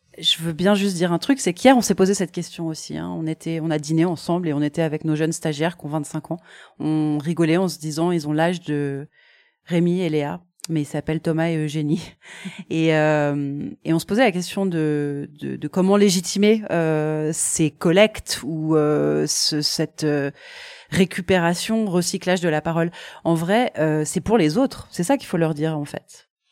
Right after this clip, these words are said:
C'est pas pour, euh, c'est, c'est pour les autres, c'est pour les suivants, c'est pour, euh, ceux qui vont l'entendre. Et en fait, euh, c'est aussi un exercice et peut-être un devoir de raconter. Voilà,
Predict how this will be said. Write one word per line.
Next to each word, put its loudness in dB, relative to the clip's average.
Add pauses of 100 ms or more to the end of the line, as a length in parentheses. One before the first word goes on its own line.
(120)
C'est 0
pas 8
pour, 2
euh, 8
c'est, -6
c'est -2
pour 4
les 6
autres, 4
c'est -2
pour -4
les 2
suivants, -4 (460)
c'est -8
pour, -6
euh, 2
ceux -2
qui -6
vont -4
l'entendre. -2 (560)
Et 2
en 2
fait, 0
euh, -4 (1120)
c'est 0
aussi 0
un 0
exercice -4
et 2
peut-être 0
un 0
devoir -2
de -6
raconter. -8 (720)
Voilà, -8